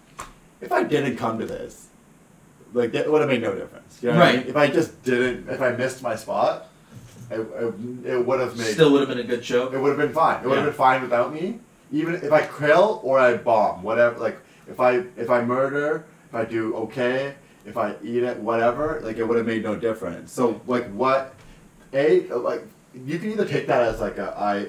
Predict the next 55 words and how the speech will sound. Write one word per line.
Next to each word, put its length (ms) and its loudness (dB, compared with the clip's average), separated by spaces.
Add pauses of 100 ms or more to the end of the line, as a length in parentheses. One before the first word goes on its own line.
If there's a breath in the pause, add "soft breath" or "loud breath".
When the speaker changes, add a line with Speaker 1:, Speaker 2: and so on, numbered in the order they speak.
(140)
Speaker 1:
I 140 -6
don't 200 -6
matter, 320 -6
yada, 220 -8
yada, 160 -10
yada," 360 -4
or 200 2
you 100 -6
can 100 -12
take 200 -8
it 80 -6
like 160 -6
I 180 0
do, 120 -2
which 140 -8
is, 200 -12 (200)
I'm 160 -8
motivated. 400 -6
Like, 240 -10
I 160 0
have 220 -4
to 60 -14
show 260 -8
up. 160 -6
Speaker 2:
That's 120 -4
Speaker 1:
I 60 0
Speaker 2:
pretty 140 6
Speaker 1:
have 100 4
to 20 -6
Speaker 2:
zen, 260 6
though, 180 -6
right? 220 -4
Like, 160 -2
you're 160 -4
just, 240 -6 (180)
"I 140 4
have 140 2
to 60 -10
do 280 6
this 260 -4
to 100 -14
do 280 -4
this." 520 -8
Speaker 1:
Yeah, 300 2 (100)
it 40 2
Speaker 2:
Right? 80 6 (100)
Speaker 1:
was, 120 4
it, 360 -6
it 160 -2
makes 240 -2
it 140 -2
just 220 -4
for 100 -10
you. 460 -8
Speaker 2:
Yeah. 200 -6